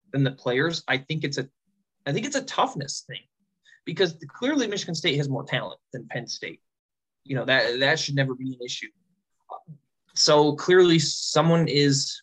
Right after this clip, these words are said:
playing harder than the other. And for Michigan State these past couple of months, that's just been the case. Other teams are out toughing them.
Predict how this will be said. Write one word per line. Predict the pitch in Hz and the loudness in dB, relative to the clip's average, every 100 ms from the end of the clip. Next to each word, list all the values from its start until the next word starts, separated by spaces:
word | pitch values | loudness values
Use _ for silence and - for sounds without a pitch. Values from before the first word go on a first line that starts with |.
| _ | _
playing | 175 190 165 | 0 2 2
harder | 139 127 131 | 2 2 0
than | 139 | 0
the | 139 156 | 2 2
other. | 165 110 113 | 0 -4 -6
And | 135 131 - _ _ | -6 -6 -10 _ _
for | - 139 | -2 0
Michigan | 160 - 143 | 0 0 -2
State | 139 160 160 | 0 -2 -2
these | - 135 | -4 -6
past | - 143 143 - | -2 -2 -2 -6
couple | 165 135 127 | -6 -6 -4
of | |
months, | 143 190 - - _ _ _ _ _ _ | -2 -2 -4 -12 _ _ _ _ _ _
that's | - 165 - | -4 -4 -4
just | 170 - | -8 -2
been | 160 170 | 2 4
the | 156 | 2
case. | - 202 196 - - | 0 -2 -2 -4 -2
Other | 143 165 | -2 -2
teams | - 165 160 | -2 -2 0
are | 139 - | -2 -2
out | 156 - - | -4 -4 -4
toughing | 160 - | -4 -4
them. | 131 | -10